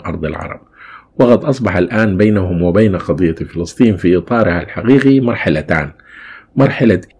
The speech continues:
إزالة آثار العدوان، ثم مرحلة اللاجئين الذين ظلوا لمدة طويلة هم المظهر الوحيد الذي يطالع العالم من قضية فلسطين، كما أسلفنا القول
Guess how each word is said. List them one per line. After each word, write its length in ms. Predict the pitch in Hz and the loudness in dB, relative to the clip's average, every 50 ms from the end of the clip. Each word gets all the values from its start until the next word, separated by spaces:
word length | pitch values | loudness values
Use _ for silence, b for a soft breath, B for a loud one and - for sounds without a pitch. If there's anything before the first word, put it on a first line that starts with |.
| _ - 92 | _ -6 -2
إزالة 520 | 92 87 82 90 113 131 165 175 165 160 160 - | -2 0 2 2 2 4 4 4 2 2 0 -2
آثار 380 | 123 113 110 110 113 110 107 | 0 0 0 0 0 0 2
العدوان، 540 | 104 98 92 98 92 104 113 127 135 139 139 - | 2 0 0 -2 0 2 2 2 2 0 -2 -6
ثم 340 | - - - - 330 294 220 | -10 -4 0 0 2 2 2
مرحلة 520 | 143 110 90 82 - - - - 78 71 - | 2 2 0 -2 -4 -4 -4 -4 -4 -2 -4
اللاجئين 800 | 76 73 76 71 71 73 76 73 78 73 85 107 127 156 160 175 | -4 -4 -4 -2 -4 -4 -4 -2 -2 -2 0 2 2 2 0 0
الذين 360 | 190 123 123 123 120 143 160 143 | 2 2 2 4 4 2 0 0
ظلوا 400 | 131 120 135 160 147 143 135 120 | 0 0 0 0 2 2 2 2
لمدة 540 | 120 123 135 - 139 135 117 107 107 107 | 0 0 -2 -2 -2 -2 -2 -2 -4 -6
طويلة 480 | 101 - 120 135 151 151 143 143 139 139 B B B B B B B B B _ - | -4 -2 0 2 2 4 2 0 -2 -4 B B B B B B B B B _ 2
هم 140 | 180 170 151 | 4 4 6
المظهر 500 | 143 123 120 139 160 143 131 117 113 107 | 4 4 4 2 2 2 2 2 2 2
الوحيد 680 | 104 104 101 101 - - 165 226 190 165 147 107 85 - - | 2 2 2 0 0 -2 -2 0 2 2 2 2 0 -4 -2
الذي 300 | 98 107 117 110 113 98 | 2 2 2 4 2 2
يطالع 460 | 87 85 - 123 117 104 90 80 85 | 0 0 0 2 2 2 2 2 0
العالم 500 | 85 78 87 98 98 90 85 87 87 85 | 0 0 0 0 2 2 2 2 0 0
من 120 | 85 85 | -2 -2
قضية 380 | 73 - - 73 76 82 76 73 | -4 -4 -6 -2 0 0 0 0
فلسطين، 640 | 71 - - - 73 - - - - 98 95 90 85 | -2 -6 -10 -8 -8 -8 -4 0 2 2 2 2 -2
كما 320 | 85 - - 87 71 - - | 0 0 0 0 0 -4 -8
أسلفنا 400 | - - 80 - - - - 65 | -10 -8 -8 -8 -6 -8 -10 -10
القول 420 | - - - 87 73 73 73 - | -8 -4 -2 -2 0 0 -2 -6